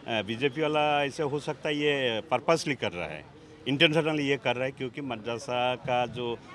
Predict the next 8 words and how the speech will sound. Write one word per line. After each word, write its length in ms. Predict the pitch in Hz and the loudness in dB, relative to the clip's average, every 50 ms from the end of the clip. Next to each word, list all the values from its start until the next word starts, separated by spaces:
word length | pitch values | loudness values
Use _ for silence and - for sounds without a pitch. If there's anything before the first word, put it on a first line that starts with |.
| - - 107 | -16 -12 -10
अ, 180 | 107 104 101 | -8 -8 -8
शिक्षा 540 | 98 - 120 113 - - - 135 120 117 113 | -8 -8 -8 -8 -6 0 4 4 6 6 6
ये 200 | 113 113 117 120 | 4 2 2 0
अगर 320 | 120 120 117 120 117 113 101 | 0 0 0 0 -2 -2 -2
फिनिश 300 | 101 101 110 113 110 - | -4 -4 -2 -2 -4 -4
किया 220 | - 120 123 117 | -4 -2 -2 -2
जाए 320 | 101 113 113 113 123 123 | 0 2 4 4 4 4
तो 280 | 120 - 120 110 107 | 2 2 0 0 0